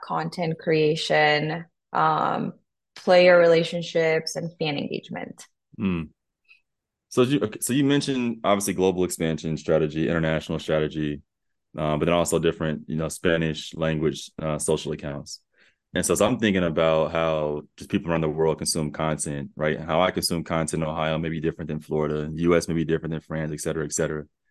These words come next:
Speaker 2: So how are you seeing, like, in your role, like, how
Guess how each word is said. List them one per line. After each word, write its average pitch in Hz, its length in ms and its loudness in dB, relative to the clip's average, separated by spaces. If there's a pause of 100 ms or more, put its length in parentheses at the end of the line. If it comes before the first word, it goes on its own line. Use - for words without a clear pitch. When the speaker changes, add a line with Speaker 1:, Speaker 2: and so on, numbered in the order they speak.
(380)
Speaker 2:
So - 120 -2
how 98 140 4
are 156 120 6
you 127 200 2
seeing, 101 440 2
like, 87 140 0
in 85 80 -2
your 82 140 0
role, 82 260 2
like, 76 320 -2
how 82 220 -2